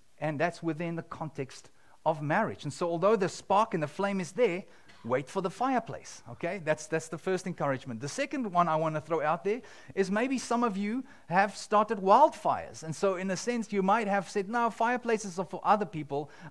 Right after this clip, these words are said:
I just wanna, like, yeah, I just wanna light the torch, or I just wanna,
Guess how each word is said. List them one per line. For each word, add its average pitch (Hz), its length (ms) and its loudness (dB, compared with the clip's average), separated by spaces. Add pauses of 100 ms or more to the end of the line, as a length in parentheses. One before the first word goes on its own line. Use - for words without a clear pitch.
I 226 100 8
just 254 180 -6
wanna, 196 240 2
like, 139 360 0 (160)
yeah, 170 160 -2
I 196 80 4
just 247 140 -4
wanna 202 180 0
light 165 300 -2
the 151 60 -6
torch, - 420 -4
or 120 100 -2
I 156 80 0
just 214 160 -8
wanna, 156 240 -4